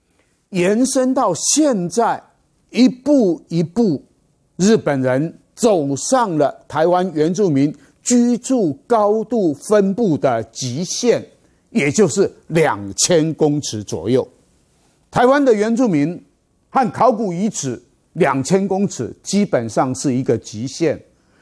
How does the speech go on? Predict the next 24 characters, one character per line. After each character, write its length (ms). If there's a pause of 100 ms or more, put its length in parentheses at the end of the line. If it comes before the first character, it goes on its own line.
(120)
两 240
千 200
公 180
尺 180
以 100
上 180
的 100
考 220
古 200
遗 160
址 280 (360)
通 500
常 420
都 280
是 360 (240)
临 360
时 280
性 260
的 120
居 220
所， 200 (2250)
也 160
就 160
是 360